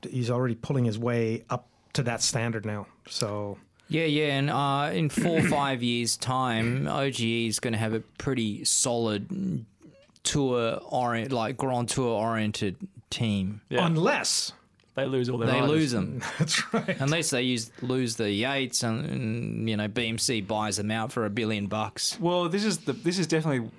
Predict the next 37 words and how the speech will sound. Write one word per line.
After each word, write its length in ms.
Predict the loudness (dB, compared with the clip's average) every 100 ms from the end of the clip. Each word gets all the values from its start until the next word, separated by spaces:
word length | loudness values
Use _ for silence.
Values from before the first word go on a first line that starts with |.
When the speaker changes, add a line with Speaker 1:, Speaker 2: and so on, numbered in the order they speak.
| -14 -2
Speaker 3:
their, 360 | 2 2 2 -2 0
the 80 | 2
only 160 | 2
problem 260 | 0 0 2
with 140 | 2
them. 120 | 2
I 60 | 0
think, 260 | -2 -6 -4
Shish, 240 | -4 0
as 220 | 0 2
I, 160 | 0 -2 -8 -6
I've 160 | 0
written 240 | 2 2 2
a 40 |
blog 240 | 2 0 2
about 200 | 0 -2
this 140 | -4
kind 320 | -2 0 2
of. 80 | 2
Speaker 1:
It's 100 | 2
published. 440 | 0 2 0 -2
It's 120 | -4 -2
online. 360 | 0 0 -2 0
Speaker 3:
Yeah, 1080 | 0 2 2 0 0 2 4 4 4 2 0
uh, 60 | -2
Chavez, 880 | 0 2 2 2 4 2 0 -2 -2 _
the 80 | 0
Yates 320 | 2 0 -2
is, 80 | -2
I 100 | -2
think, 160 | 0 -2
are 60 |
probably 240 | -2 -2 -2
the 80 | -2
biggest 400 | -2 0 -2 -2
transfer 400 | -2 -2 -2 0
targets 580 | 0 -2 -4 -6 -8